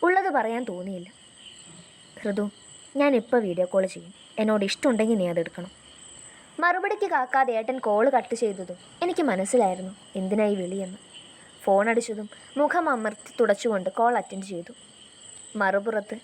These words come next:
ഏട്ടൻ്റെ മുഖം തെളിഞ്ഞതും വേഗം തല താഴ്ത്തിയിരുന്നു. എന്തോ ആ മുഖത്തേക്ക് നോക്കിയാൽ ഒന്നും പിടിച്ചു വെക്കാനാകില്ല എനിക്ക്. "ഋതു."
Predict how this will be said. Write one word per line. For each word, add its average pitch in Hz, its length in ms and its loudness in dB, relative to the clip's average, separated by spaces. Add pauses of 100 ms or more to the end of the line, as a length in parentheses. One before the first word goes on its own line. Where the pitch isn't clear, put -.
(140)
ഏട്ടൻ്റെ 320 360 2
മുഖം 226 280 -4
തെളിഞ്ഞതും 190 400 -2 (120)
വേഗം 302 340 4
തല 190 200 2
താഴ്ത്തിയിരുന്നു. 180 520 -4 (1000)
എന്തോ 185 180 -10 (360)
ആ - 20 4 (100)
മുഖത്തേക്ക് 254 500 0
നോക്കിയാൽ 202 320 -6 (140)
ഒന്നും 302 240 0
പിടിച്ചു 202 320 -4
വെക്കാനാകില്ല 196 640 -8
എനിക്ക്. 180 220 -18 (1400)
"ഋതു." 202 200 -4